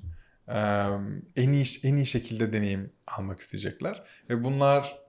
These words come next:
o bahsettiğim kurumlar değiller abi, çok basit. Yani bu yeni nesil uygulamalar. O yüzden zaten işte ortağı ilk duyduğumdan beri, "Ha, tamam, bu belki tırmanacak." diye hissediyorum.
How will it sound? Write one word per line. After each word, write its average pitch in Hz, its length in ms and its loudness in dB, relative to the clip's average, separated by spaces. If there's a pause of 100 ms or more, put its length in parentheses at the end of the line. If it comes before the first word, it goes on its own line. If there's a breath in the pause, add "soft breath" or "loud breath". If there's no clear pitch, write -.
(160)
o 123 160 -2
bahsettiğim 127 580 0
kurumlar 117 520 -2
değiller 101 340 -4
abi, - 240 -6
çok - 160 -12
basit. 117 200 -8
Yani 101 160 -6
bu 110 60 0
yeni 110 260 0
nesil 104 300 -2
uygulamalar. 104 720 -4 (360 soft breath)
O 120 100 6
yüzden 120 340 6
zaten 107 280 0
işte 104 220 -6
ortağı 101 380 0
ilk 107 80 -4 (340)
duyduğumdan 101 480 -2
beri, 98 120 -6
"Ha, 98 220 -6
tamam, 98 260 -6
bu 90 280 -10
belki 101 280 -4
tırmanacak." 95 680 -4 (180)
diye 92 120 -4
hissediyorum. - 460 -8